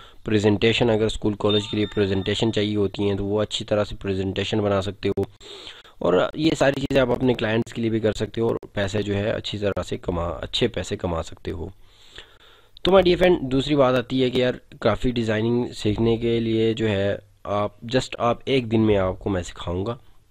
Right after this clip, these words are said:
एक दिन में आप सीखोगे graphic designing, वो भी professionally तौर पे। And, अ, दूसरा जो सवाल आता है कि यार हमारे पास laptop नहीं है, computer नहीं है,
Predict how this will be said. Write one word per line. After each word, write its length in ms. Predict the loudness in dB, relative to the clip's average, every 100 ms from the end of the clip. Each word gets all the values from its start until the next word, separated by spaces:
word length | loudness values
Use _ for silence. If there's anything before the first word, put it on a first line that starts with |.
| -14 -4
एक 180 | -2 0
दिन 160 | 0
में 140 | 0 0
आप 140 | -2
सीखोगे 440 | -6 -6 -4 -4 -4
graphic 340 | -4 -2 -2
designing, 380 | -2 0 0 -4 -10 -20 -20 -4
वो 100 | -2
भी 120 | -2 -4
professionally 760 | -4 -4 -2 -2 -2 -2 -2
तौर 280 | -6 -8 -8
पे। 80 | -12 -14 -16 -18 -18 -20 -20 -20 -6
And, 380 | 0 2 2 4
अ, 460 | 6 8 6 2 -6 -8 -6
दूसरा 540 | -4 -2 0 4 4
जो 180 | 6 4
सवाल 340 | 2 2 4
आता 200 | 4 2
है 80 | 0
कि 100 | 2
यार 400 | 2 2 0 0 0
हमारे 220 | 2 2
पास 220 | 2 2
laptop 360 | 0 0 0 2
नहीं 200 | 4 2
है, 80 |
computer 400 | 2 -2 -4 -2
नहीं 260 | 2 4 2
है, 120 | 0